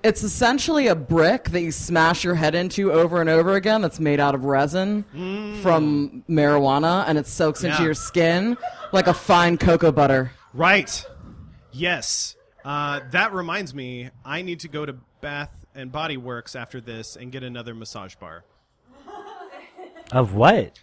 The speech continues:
Speaker 2: No, it's just a massage. It's not apropos of anything. I just need to do that. You
Speaker 3: All
Speaker 2: should
Speaker 3: right.
Speaker 2: try it sometime. Shea butter, treat yourself.
Speaker 3: I don't, I don't got the time.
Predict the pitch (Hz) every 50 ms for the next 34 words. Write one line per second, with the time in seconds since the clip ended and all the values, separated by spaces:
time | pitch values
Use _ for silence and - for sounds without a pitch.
0 | _ - 160 175 156 147 147 139 - - - - 180 180 - - 185 175 165 -
1 | 196 170 156 160 151 - 170 170 170 175 170 160 160 - 165 147 - 160 156 156
2 | 151 180 196 180 - 131 117 113 113 117 123 123 123 117 127 127 - 135 127 123
3 | 120 127 120 - 123 127 117 101 95 95 - _ _ _ _ _ _ _ _ _
4 | _ _ _ - _ _ _ _ _ _ _ _ - 131 180 220 220 208 190 170
5 | 269 285 277 262 135 120 - - - 131 127 127 135 127 120 117 117 117 - -
6 | 190 185 180 180 202 202 208 214 208 - - 240 247 - 120 101 - 113 104 95
7 | 101 120 127 139 151 143 - 135 139 147 147 135 131 120 110 - - - 107 95
8 | 98 95